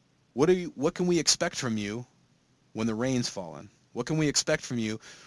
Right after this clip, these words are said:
when the roof is leaking? What can we expect from you when the sale doesn't go through even though the client promised? It's about consistency. It's about knowing we're gonna get the same person in victory as we do in defeat. It's about knowing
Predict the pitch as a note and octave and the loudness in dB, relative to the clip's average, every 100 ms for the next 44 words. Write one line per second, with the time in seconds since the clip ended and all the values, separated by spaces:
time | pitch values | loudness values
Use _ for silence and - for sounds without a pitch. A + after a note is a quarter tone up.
0 | - A2 B2 A#2+ A#2 G#2+ C3 C#3 A2+ G#2 | -8 0 2 2 2 2 4 4 0 -4
1 | F#2+ - D#2 - _ _ _ _ _ - | -6 -10 -18 -20 _ _ _ _ _ -6
2 | A#2+ D3 C3+ B2+ - D#3+ - B2 A#2 A#2 | -4 -2 -2 -2 0 -2 -2 -2 -2 -2
3 | - - - - B2+ A#2 - D#3 D#3 D3 | -6 -16 -14 0 2 4 6 6 6 4
4 | C#3+ C3+ B2+ - C#3+ C#3 C3 B2 A2+ - | 2 0 -2 0 0 2 2 0 -2 -2
5 | B2 A#2 - A#2 F#2+ - - - _ _ | -2 -2 -4 -4 -4 -8 -8 -14 _ _
6 | _ _ _ _ _ _ _ _ _ _ | _ _ _ _ _ _ _ _ _ _
7 | _ _ _ - - - _ - - C3 | _ _ _ -20 -20 -20 _ -4 0 4
8 | C#3+ E3 - C3+ - - - G#2 - F2+ | 4 2 0 2 2 2 0 -6 -8 -12
9 | - _ _ C#3 D3 C3 B2 B2+ D3 E3 | -18 _ _ -4 2 2 2 4 6 6
10 | C#3+ B2+ B2+ B2 B2 - - D3+ E3+ F3 | 4 4 2 0 -2 4 6 6 4 2
11 | E3+ E3 C3+ A2+ A2+ E3 - E3+ C#3+ A#2+ | 2 2 2 0 0 -2 0 -2 0 0
12 | B2+ A2+ B2+ A#2+ G#2+ - B2 F#2+ - _ | 0 0 0 0 0 -4 -6 -8 -12 _
13 | _ - - - C3 C3 B2+ A#2+ B2+ D#3+ | _ -20 -20 -6 0 2 2 2 4 4
14 | D#3+ C3 B2+ | 6 2 -2